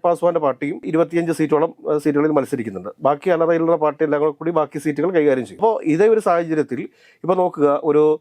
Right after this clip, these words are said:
തൊണ്ണൂറ് സീറ്റ് വരെയൊക്കെ ബി ജെ പി തനിച്ച് നേടുന്ന ഒരു രാഷ്ട്രീയ സാഹചര്യം സൃഷ്ടിച്ചു വെച്ചിട്ടുണ്ട് എന്ന് കരുതുക. കാരണം ബി ജെ പിയെ സംബന്ധിച്ചിട്ട് ഈ ഒരു തൊണ്ണൂറ് സീറ്റ് എത്തുക എന്ന് പറഞ്ഞു കഴിഞ്ഞാൽ ഒരു വലിയ ഒരു, ഏഹ്, കടമ്പയാണത്, വലിയ ടാസ്ക്കാണത്. അതേസമയം ജെ ഡി യുവിനെ സംബന്ധിച്ച് വോട്ട് ബാങ്ക് ഉണ്ട്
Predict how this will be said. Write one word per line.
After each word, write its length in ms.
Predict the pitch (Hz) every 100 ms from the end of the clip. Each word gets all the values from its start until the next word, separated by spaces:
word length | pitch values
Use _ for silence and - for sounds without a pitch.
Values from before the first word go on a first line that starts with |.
| -
തൊണ്ണൂറ് 360 | 175 220 247 233
സീറ്റ് 260 | 208 214
വരെയൊക്കെ 480 | 196 185 170 156 107 _ 131
ബി 200 | 160 175
ജെ 140 | 202
പി 120 | 190
തനിച്ച് 480 | - 165 165 175 226
നേടുന്ന 280 | 208 185 180
ഒരു 340 | 170 175 - 143
രാഷ്ട്രീയ 440 | 151 147 175 180
സാഹചര്യം 760 | 180 151 143 151 147 156 160 - -
സൃഷ്ടിച്ചു 380 | 156 - 170 196
വെച്ചിട്ടുണ്ട് 440 | 156 160 151 151
എന്ന് 180 | 156 117
കരുതുക. 320 | 101 90 87 _ _ _ -
കാരണം 180 | 113 127
ബി 80 | 123
ജെ 120 | 123
പിയെ 140 | 139 165
സംബന്ധിച്ചിട്ട് 500 | 180 165 160 160 175
ഈ 160 | 170
ഒരു 120 | 170
തൊണ്ണൂറ് 320 | 165 156 160 165
സീറ്റ് 220 | 165 160
എത്തുക 340 | 143 151 170
എന്ന് 140 | 165 160
പറഞ്ഞു 260 | 156 151
കഴിഞ്ഞാൽ 400 | 156 147 147 156 - - - - -
ഒരു 100 | 147
വലിയ 300 | 156 160 180
ഒരു, 380 | 185 175 180 160
ഏഹ്, 80 | 151 156
കടമ്പയാണത്, 840 | 190 175 156 104 92 - _ 143
വലിയ 220 | 175 240
ടാസ്ക്കാണത്. 640 | 233 202 - 208 147 104 - -
അതേസമയം 320 | 139 180 214 214
ജെ 200 | 156 160
ഡി 80 |
യുവിനെ 160 | 202 214
സംബന്ധിച്ച് 380 | 214 202 196 196
വോട്ട് 200 | 165 185
ബാങ്ക് 240 | 190 185
ഉണ്ട് 240 | 170 185